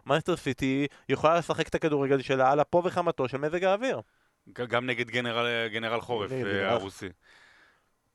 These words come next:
Speaker 2: שמע,
Speaker 1: רנגניק הגיע מנקודת
Speaker 2: אמר את זה
Speaker 1: אולי,
Speaker 2: אתמול.
Speaker 1: אולי הוא יהיה גנרל חורף הרוסי.
Speaker 2: זה נכון מה שאתה אומר, יפה, קטע עם השלג, במובן הזה שאתמול, מי שראה את הרעיון לסיום משחק של פפ, זה היה נדמה כמו איזשהו סיכום תקופה. זאת אומרת, לא שהוא עולה, וואי, איזה גול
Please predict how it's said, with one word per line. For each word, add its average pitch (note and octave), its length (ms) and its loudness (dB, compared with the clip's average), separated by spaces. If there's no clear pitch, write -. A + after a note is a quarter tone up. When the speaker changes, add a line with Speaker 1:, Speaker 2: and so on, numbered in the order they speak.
Speaker 2:
שמע, C3+ 440 -4
Speaker 1:
רנגניק D3+ 480 2
הגיע A2 220 4
מנקודת A2 340 2
Speaker 2:
אמר C#3+ 200 4
את C#3+ 60 -4
זה A#2+ 80 6
Speaker 1:
אולי, C3+ 300 6
Speaker 2:
אתמול. D3+ 180 4
Speaker 1:
אולי G3+ 100 4
הוא A#3 120 4
יהיה D#3+ 140 2
גנרל A#2+ 220 4
חורף A2 280 0
הרוסי. G2+ 320 -4
Speaker 2:
זה G#2+ 80 -2
נכון D3+ 240 -4
מה F#3+ 60 -8
שאתה - 120 -8
אומר, D3+ 220 0
יפה, D#3 220 -4
קטע D3 220 -8
עם A#2+ 100 -8
השלג, C3 520 -2
במובן G2 340 -8
הזה B2+ 200 -8
שאתמול, C3 540 -4
מי C3 60 -12
שראה C3 220 -2
את C#3+ 80 -6
הרעיון A#2+ 260 -4
לסיום B2+ 320 -10
משחק B2 260 -8
של G#2 180 -12
פפ, D#3+ 220 0
זה F#2+ 200 -12
היה B2+ 140 -2
נדמה E3 260 -8
כמו D3+ 220 -8
איזשהו C#3+ 200 -12
סיכום C#3 360 -12
תקופה. - 520 -4
זאת - 80 -20
אומרת, F2+ 180 -16
לא B2 100 -8
שהוא C3 160 -10
עולה, A2+ 120 -8
וואי, B2+ 320 -14
איזה G2+ 160 -20
גול G#2 260 -14